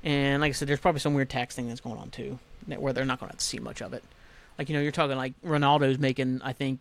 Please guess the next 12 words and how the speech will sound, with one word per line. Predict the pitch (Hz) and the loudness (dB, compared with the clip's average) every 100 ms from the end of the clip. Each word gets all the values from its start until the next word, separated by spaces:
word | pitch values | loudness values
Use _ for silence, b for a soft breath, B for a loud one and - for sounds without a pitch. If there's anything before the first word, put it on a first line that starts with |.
| - | -4
I | 147 | -2
think | 151 156 | 0 2
they | 139 | 4
said | 165 | 4
he's | 147 | 4
making | 151 139 135 | 2 4 4
nine | 139 139 139 | 4 4 2
figures | - 143 135 127 143 | 2 2 2 0 0
a | |
year | 135 135 135 127 123 _ _ _ - | 0 2 2 2 -2 _ _ _ -8
playing | - 135 127 | -2 0 0
there. | 127 123 123 | 0 -2 -4